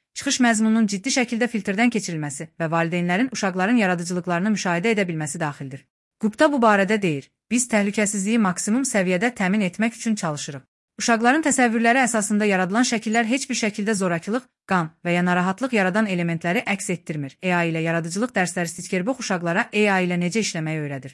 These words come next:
Uşaqlar cihazın çap etdiyi şəkillər onların təsəvvürlərindən fərqləndikdə öz təlimatlarını redaktə etməyi öyrənirlər. Bu, uşaqların təfəkkürünü inkişaf etdirməyə kömək edir və onları daha yaradıcı düşünməyə təşviq edir.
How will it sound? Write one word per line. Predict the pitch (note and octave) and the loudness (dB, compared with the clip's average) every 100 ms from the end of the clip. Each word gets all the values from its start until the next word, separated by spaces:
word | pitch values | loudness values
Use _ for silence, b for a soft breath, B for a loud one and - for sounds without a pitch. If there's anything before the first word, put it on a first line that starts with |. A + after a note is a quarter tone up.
| _ _ _ - | _ _ _ -4
Uşaqlar | - A3 C4 D#4 | 2 4 4 2
cihazın | A#3+ A3 A3 C#4 | 4 4 4 4
çap | C#4 C#4 | 2 2
etdiyi | A3+ A3 G#3+ | 0 0 -2
şəkillər | G3+ F3 F3+ G3+ A3 | 0 0 0 2 2
onların | F3 F3 F#3+ B3+ | 0 2 2 2
təsəvvürlərindən | A3+ A3 G3 G3 F#3+ F#3 G#3 A#3+ | 2 0 2 2 2 2 2 2
fərqləndikdə | F#3 E3 D#3 D3+ - A3+ C4 _ _ | 0 -2 -4 -4 -2 -2 -2 _ _
öz | A3 B3+ | 0 0
təlimatlarını | A3 G3 G3 F#3+ F#3+ G3 A#3+ | 2 2 2 2 0 2 2
redaktə | F#3 F3 - A3 | 2 0 0 0
etməyi | G#3 E3+ E3+ | 0 -2 0
öyrənirlər. | D3+ C#3+ C3+ C3 B2+ _ _ _ - | -2 -4 -6 -8 -12 _ _ _ -2
Bu, | G#3+ D#4 - | 0 0 0
uşaqların | - A3+ A#3 C#4+ | 0 4 4 4
təfəkkürünü | C#4+ A#3+ A3+ A3 A3+ | 2 0 0 0 2
inkişaf | G#3+ G3 C4+ C4 | 2 0 0 0
etdirməyə | A#3 G3+ G3 A3 | -2 0 0 0
kömək | A3+ G3+ A#3 | 0 0 2
edir | F#3+ D3+ D3 | 0 -2 -4
və | D#3+ | -6
onları | E3 E3+ F3 A#3 | -2 0 0 0
daha | G3 A3+ | 2 4
yaradıcı | B3 G#3+ G3 A3+ | 4 2 0 -4
düşünməyə | G3+ G3+ F#3+ A3+ | -2 0 0 0
təşviq | G#3+ F3+ G3+ | -2 -2 -4
edir. | D#3+ C3+ - | -4 -8 -12